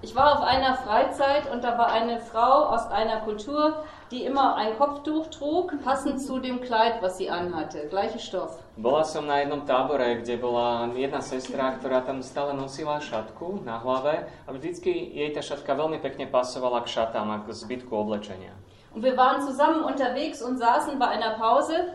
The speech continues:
Speaker 2: A boli sme na výlete a počas jednej pauzy sme sedeli spolu.
Speaker 1: Und sie sagt zu mir, „Das ist so schade, dass du kein Christ bist.“
Speaker 2: A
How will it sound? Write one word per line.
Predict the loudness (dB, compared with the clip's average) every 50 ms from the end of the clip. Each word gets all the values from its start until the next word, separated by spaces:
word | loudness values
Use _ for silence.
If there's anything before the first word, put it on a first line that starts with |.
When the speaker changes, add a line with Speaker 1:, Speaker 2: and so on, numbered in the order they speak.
| -10 -14 -18 -18 -16 -4
Speaker 2:
A | 0 2 2 2 2 0
boli | 2 0 0 2 2
sme | -4 -2 -2 -2 0
na | 2 2 2
výlete | 2 2 0 0 0 0 -4 -2 0 2 2
a | 2 0 -2 -2 -2 -4 -4
počas | -6 -6 -4 -2 -2 -2 0 -2
jednej | -2 -2 -2 -4 2
pauzy | 4 6 6 6 6 2 -4 -6
sme | -8 -8 -6
sedeli | -6 -4 -4 -4 -4 -4
spolu. | -8 -4 -2 -2 0 0 -2 -6 -8 -12 -16 -18 -20 -20 -20 -8
Speaker 1:
Und | -6 -4 -2
sie | 0 -2 0 4
sagt | 6 6 6 6 4 -2
zu | -6 -2
mir, | 0 0 2 4
„Das | 2 2 2 0
ist | -6 -6 -4 0
so | 2 2 2 2
schade, | 2 6 8 8 8 8 6 4 2
dass | 2 0 0 -2 -8
du | -8 -4
kein | -2 -2 -2 -2 -2 -2
Christ | 0 0 0 0 -4 -10
bist.“ | -8 -8 -8 -8 -8 -12 -18 -20 -20 -20 _ -20 -20 -20 -20 -20 -20 -20 _ _ -6
Speaker 2:
A | -2 0 0 0 0 -4